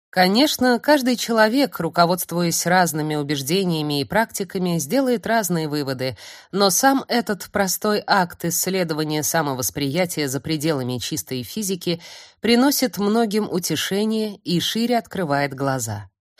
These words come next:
Как уже говорилось, объективация сводит всё к физической стороне,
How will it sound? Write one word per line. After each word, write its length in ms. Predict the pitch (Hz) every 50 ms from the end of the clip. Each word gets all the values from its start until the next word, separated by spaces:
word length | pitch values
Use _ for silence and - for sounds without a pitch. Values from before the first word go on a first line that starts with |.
| - - - - - _ _ _
Как 220 | - 247 233 -
уже 280 | 240 208 180 226 226 214
говорилось, 760 | 185 185 196 202 202 202 233 247 240 233 214 - - - -
объективация 960 | - 196 185 208 208 196 - - - 185 185 220 254 254 - - 240 233 220
сводит 480 | 208 - - 202 233 269 254 247 240 -
всё 340 | - - - - 208 226 226
к 100 | - -
физической 600 | - 208 170 160 175 170 - 170 - - - 160
стороне, 640 | - - - 156 151 151 139 123 123 127 127 131